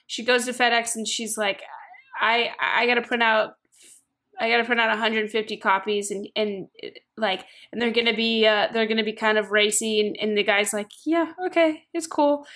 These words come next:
And then, and then he, and then he calls her and, like, in between, like, in the middle of the day, and he's like, "Hey, so I just, I found some stuff. Do you want me to blur this out?" And she's like, "Yeah, thanks." And then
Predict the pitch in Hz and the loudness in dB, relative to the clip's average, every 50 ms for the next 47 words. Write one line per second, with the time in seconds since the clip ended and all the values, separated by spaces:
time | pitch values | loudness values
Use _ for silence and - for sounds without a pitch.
0 | - - - _ 214 240 233 240 247 247 240 - 247 233 233 233 240 233 233 220 | -20 -20 -8 _ 0 2 4 4 4 2 2 2 0 2 2 2 2 2 2 0
1 | 214 - 220 226 233 240 233 226 - - 226 220 214 220 220 220 240 226 214 214 | 0 0 0 2 2 2 0 -2 -2 2 4 4 4 4 2 2 2 4 4 6
2 | 214 208 190 - - - 214 190 127 202 214 214 - - 220 220 220 220 - - | 4 4 2 -2 -6 -6 -6 -2 0 0 0 0 0 0 0 0 0 -2 -2 0
3 | 220 214 214 208 202 202 220 214 214 208 208 214 208 196 214 208 214 220 214 220 | 2 2 2 2 0 0 0 0 2 2 4 4 4 4 2 2 2 0 -2 -4
4 | 214 - - - - - - - - - 370 370 359 349 330 - 330 320 311 262 | -8 -8 -12 -18 -18 -20 -20 -16 -4 0 2 4 4 4 4 2 0 0 0 -2
5 | 254 - 359 330 320 - - - 339 359 359 - 349 320 320 - 339 330 330 330 | -4 -4 -4 -4 -2 -4 -4 0 0 0 0 0 -4 -2 2 4 6 6 6 4
6 | 330 320 311 302 285 302 294 294 302 294 285 285 285 277 320 320 320 - 339 330 | 4 2 -2 0 0 -2 -4 -2 0 2 2 2 2 0 0 0 2 4 4 6
7 | 330 320 330 311 254 - - 254 254 240 247 - 277 294 294 285 - - 269 269 | 6 4 4 0 -4 -6 -4 -2 -2 -2 0 0 2 2 2 2 2 2 2 4
8 | 269 254 240 - - - - 240 226 220 220 220 214 214 214 | 4 4 2 0 -4 -4 -2 -2 0 0 2 2 0 0 -2